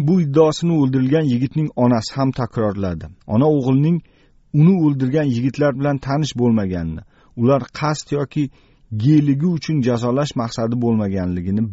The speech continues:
bilganini aytadi. O'zbekistondagi L G B T jamoasi faolining Toshkentda turib yuristlarga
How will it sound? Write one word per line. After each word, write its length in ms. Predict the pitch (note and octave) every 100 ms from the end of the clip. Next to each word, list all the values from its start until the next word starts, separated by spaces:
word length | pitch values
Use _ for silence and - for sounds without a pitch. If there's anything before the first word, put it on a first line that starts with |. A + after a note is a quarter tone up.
| - A#2+
bilganini 480 | D3+ C#3 G2+ F#2
aytadi. 380 | G2+ G2 F2 E2 - _ -
O'zbekistondagi 640 | A2+ C3+ - C#3+ D3 D3 D#3 C#3+
L 40 | C#3+
G 20 | C#3+
B 40 | D3
T 100 | D#3+ C3+
jamoasi 360 | B2+ B2 A#2 -
faolining 360 | A#2+ A#2+ A#2 G#2+
Toshkentda 460 | A2+ - B2 A#2 C#3+ -
turib 200 | A2 F2+
yuristlarga 520 | A2 A2+ - A#2+ A2+